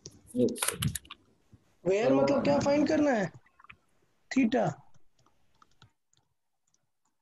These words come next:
Speaker 2: Location find करनी है कि कहाँ पर वो Slack हो जाएगा, टी ज़ीरो हो जाएगा। तो देखिए क्या हो जाएगा अभी, T plus M जी cos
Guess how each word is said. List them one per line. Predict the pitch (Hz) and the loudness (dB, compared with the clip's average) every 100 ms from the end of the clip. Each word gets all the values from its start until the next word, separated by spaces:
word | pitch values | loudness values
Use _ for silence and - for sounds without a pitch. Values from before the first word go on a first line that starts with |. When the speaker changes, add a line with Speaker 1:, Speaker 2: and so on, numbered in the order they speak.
| _ _ _ _ _ _ - | _ _ _ _ _ _ -2
Speaker 2:
Location | 202 208 240 294 302 | 0 0 0 0 2
find | 285 285 247 | 4 2 2
करनी | 254 262 254 | 2 2 2
है | 240 | 0
कि | 277 | 0
कहाँ | 254 220 247 220 | 0 0 0 0
पर | 262 269 - _ _ _ _ _ - | 0 0 -4 _ _ _ _ _ -6
वो | 190 226 277 359 - - | 0 2 0 -2 -12 -16
Slack | - 247 240 240 | -4 0 0 0
हो | 220 | 0
जाएगा, | 214 214 220 | 0 0 0
टी | 240 247 214 | -2 -2 -2
ज़ीरो | 220 196 | 0 2
हो | 190 | 2
जाएगा। | 180 175 175 175 170 - - - _ - - _ _ _ - - - _ _ _ - | 2 2 2 0 -4 -14 -18 -20 _ -20 -20 _ _ _ -18 -18 -20 _ _ _ -4
तो | 202 | -2
देखिए | 208 254 262 | 0 0 0
क्या | 254 | 0
हो | 254 | 2
जाएगा | 240 247 254 | 2 2 2
अभी, | 226 254 - - - _ - | 4 2 0 -12 -20 _ 0
T | 247 269 262 | 2 4 2
plus | 269 247 - - _ _ - - - - - - - - | 0 0 -4 -12 _ _ -20 -16 -10 -10 -10 -16 -16 -6
M | 214 220 | -2 0
जी | 208 254 | 2 0
cos | 247 240 | 0 -2